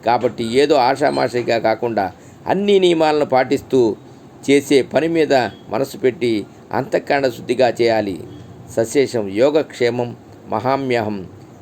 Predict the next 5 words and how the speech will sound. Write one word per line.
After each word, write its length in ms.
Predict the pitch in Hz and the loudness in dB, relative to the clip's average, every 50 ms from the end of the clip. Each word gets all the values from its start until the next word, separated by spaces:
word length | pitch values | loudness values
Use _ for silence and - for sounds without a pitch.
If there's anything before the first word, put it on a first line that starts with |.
| - | -6
రచన 440 | 95 104 - 147 135 127 113 113 110 - - - - - - | -6 -4 -2 -2 -2 -2 -2 -4 -6 -8 -12 -18 -20 -20 -18
శ్రీ 200 | - - 120 117 | -12 -8 -6 -6
మొదలి 500 | 104 98 87 104 113 123 131 127 117 101 | -6 -6 -4 -4 -2 0 0 0 0 -2
వెంకట 260 | 85 101 113 110 123 | -2 -4 -6 -6 -8
సుబ్రహ్మణ్యం, 580 | 117 - 104 101 104 101 98 95 90 87 82 82 | -8 -8 -6 -6 -4 -4 -4 -6 -8 -10 -10 -12